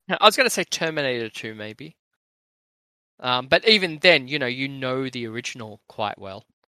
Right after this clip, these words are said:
Whereas if you went down the street today and you, you know, put out a bunch of, you know, "Which of these plays is the real play?" Um, everyone would go, "Oh, it's Taming of the Shrew. I've never heard Tamer, Th-, Taming the Tamed,"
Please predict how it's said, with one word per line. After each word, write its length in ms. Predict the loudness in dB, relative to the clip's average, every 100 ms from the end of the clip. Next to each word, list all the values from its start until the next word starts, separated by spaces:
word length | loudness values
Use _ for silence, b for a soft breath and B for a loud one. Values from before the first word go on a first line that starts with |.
| _ _
Whereas 600 | -4 -2 0 -2 -6 -10 -16 _ _ _ _ _ _
if 180 | -12 -10
you 100 | -8
went 220 | -8 -6 -6
down 220 | -6 -6
the 60 | -12
street 340 | -10 -10 -10
today 440 | -14 -8 -6 -6 -10
and 100 | -16
you, 80 | -20 _ _ _ -14
you 80 | -12
know, 100 | -12
put 140 | -10 -6
out 200 | -4 -6
a 40 |
bunch 320 | -8 -8 -8
of, 180 | -14 -14 b b -10
you 80 | -8
know, 80 |
"Which 240 | -8 -8 -8
of 60 | -8
these 180 | -14
plays 680 | -14 -12 -4 -4 -4 -10 -12 -14 _
is 260 | -14 -12 -10
the 100 | -12
real 400 | -12 -12 -12 -12 -14
play?" 500 | -6 -6 -6 -14 -20 _ _ _ _ _ _ _ _ _ _ _
Um, 500 | -2 0 -2 -6 -10 -6
everyone 300 | -4 -6 -6
would 80 |
go, 120 | -2 6
"Oh, 160 | 6
it's 240 | 6 0 -20 -20 -8
Taming 380 | -6 -6 -8 -12
of 60 |
the 60 | -10
Shrew. 240 | -8 -4
I've 140 | -4 -4
never 160 | -10
heard 360 | -8 -4 -4 -6 _ -14
Tamer, 460 | -12 -12 -14 -18 -20 _
Th-, 120 | -16 -16 _
Taming 400 | -6 -6 -6 -14
the 80 | -14
Tamed," 560 | -8 -6 -6 -12 -18